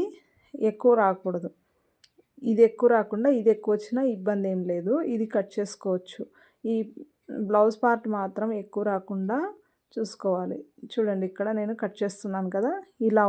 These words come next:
ఉండాలి స్ట్రైట్గా. ఇలా క్రాస్ బెల్ట్నే ఒక హాఫ్ ఇంచ్ ముందుకు వదిలి కట్ చేసామంటే, కుట్టామంటే ఇలా వస్తుంది, స్ట్రైట్గా కూడా వస్తుంది. ఫ్రంట్ పార్ట్ చూడండి ఎంత నీట్‌గా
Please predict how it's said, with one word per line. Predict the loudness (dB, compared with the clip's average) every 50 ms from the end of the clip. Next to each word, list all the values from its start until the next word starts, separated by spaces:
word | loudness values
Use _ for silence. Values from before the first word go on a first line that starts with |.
| 2
ఉండాలి | 0 0 -2 0 0 -2
స్ట్రైట్గా. | -2 -4 -2 0 0 0 0 -2 -6 -8 -10 -10 -10 _ _ _ _ _ _ _ _ _ _ _ _ _ _ _ _ _ _ _ _ _ _ _ _ _ _
ఇలా | -8 -6 -6 -6 -6 -10 _ _ _ _ _ _
క్రాస్ | 0 4 6 6 6 4 4 2
బెల్ట్నే | 2 2 4 2 0 0 0 0
ఒక | 0 0 0
హాఫ్ | 0 0 0 -2
ఇంచ్ | -4 -4 -4
ముందుకు | -4 -4 -4 -4 -4 -2 -2 -2
వదిలి | -2 -2 -2 -4 -4 -4 -2
కట్ | -4 -6 -4 -2 -2
చేసామంటే, | -2 -2 -2 -4 -4 -2 -2 -4 -4 -4 -4 -4 -4 -4 -4
కుట్టామంటే | -8 -10 -4 -2 0 0 0 -2 -4 -4 -2 -2 -2 -2 -2 -6 -14 _ _ _ _ _ _ -2
ఇలా | 0 0 2 2 2 0 -2
వస్తుంది, | -4 -6 -6 -4 -4 -2 -2 -2 -4 -4 -6 -10 _ _ _ _ _ _
స్ట్రైట్గా | -14 -12 -12 -4 0 4 4 4 4 2 0 0 0 0 0
కూడా | 0 2 2 2 2
వస్తుంది. | 0 -4 -8 -8 -4 -2 -2 -4 -4 -4
ఫ్రంట్ | -2 -2 -2 -2 -2 0 0
పార్ట్ | 0 0 0 -2 -4
చూడండి | -4 -2 -2 -2 -2 -2 -4 -4 -4 -4 -4
ఎంత | -4 -4 -4 -4 -2
నీట్‌గా | -2 -2 -4 -4 -6 -6 -8